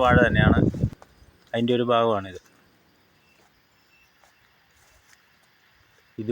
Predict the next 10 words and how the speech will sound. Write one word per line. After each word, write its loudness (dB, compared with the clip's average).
വലിയ -2
കുഴപ്പമില്ല. -2
ഇദ്ദേഹത്തിന് 0
പരമാവധി 0
ചെയ്യാൻ 0
പറ്റുന്ന -2
എല്ലാം -4
ഈ -2
മനുഷ്യൻ -4
ചെയ്തിട്ടുണ്ട്. -4